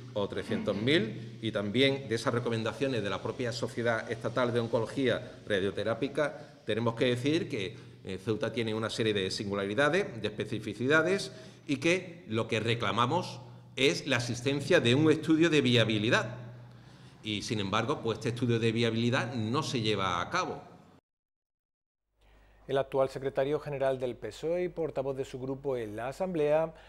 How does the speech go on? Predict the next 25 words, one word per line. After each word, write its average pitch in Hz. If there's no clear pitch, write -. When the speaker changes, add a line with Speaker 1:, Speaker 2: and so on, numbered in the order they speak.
Speaker 2:
afirma 180
que 165
se 147
presentará 131
a -
las 147
primarias 165
para 170
optar 165
a -
la 165
candidatura 160
de 156
su 139
formación 160
en 143
las 120
próximas 160
elecciones 151
de 123
mayo 131
de 165
dos 113
mil 139
diecinueve. 151